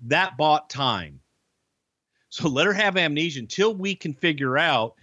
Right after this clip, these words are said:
Russo's gone. Now he's got, um, a new regime coming in. Brian Gewirtz and Tommy Blancha had just come in and, and it started,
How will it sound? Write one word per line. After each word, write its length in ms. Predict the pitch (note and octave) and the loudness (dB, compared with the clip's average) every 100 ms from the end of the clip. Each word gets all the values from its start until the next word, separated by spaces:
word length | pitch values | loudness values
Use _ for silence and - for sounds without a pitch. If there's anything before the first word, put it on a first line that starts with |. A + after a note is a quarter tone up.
| _ _ _ | _ _ _
Russo's 480 | B2 F3 - G3+ D#3 | -2 0 2 2 2
gone. 520 | F3+ E3+ C3 B2+ C#3 | 2 2 4 2 2
Now 340 | A#2+ C3+ C#3 | 2 4 2
he's 240 | C#3 C3+ B2 | 0 -4 -2
got, 420 | C3+ B2+ B2 A#2 _ _ _ _ | 2 4 2 0 _ _ _ _
um, 640 | A2 A#2 G#2+ G2 F2+ F2+ - G2+ | 0 4 4 4 0 -4 -10 -6
a 60 | |
new 180 | G#2 C#3+ | 0 2
regime 420 | D#3 C#3+ D3+ D3+ | 2 2 2 0
coming 300 | C#3 D3+ D3 | 0 -2 0
in. 300 | D3 D3 D3 | 2 2 0
Brian 400 | A2+ B2+ D3 D3 | 2 2 4 2
Gewirtz 500 | C3+ B2+ C#3 C#3+ C3+ | -2 -2 2 2 0
and 120 | A2 | -8
Tommy 300 | - C#3 C#3 | -2 0 0
Blancha 520 | A2+ B2 C3 C3+ D3+ C3+ | 0 2 2 2 0 -2
had 140 | A#2+ | -2
just 280 | - B2+ - | -2 -2 -2
come 200 | - A2+ | -2 0
in 280 | A#2 A#2+ A#2+ | 2 2 2
and, 160 | G2+ | -2
and 160 | G2 G#2 | -2 -2
it 160 | G2+ F#2+ | -2 -2
started, 720 | - - B2 B2+ C3 C3 | -6 0 2 2 2 0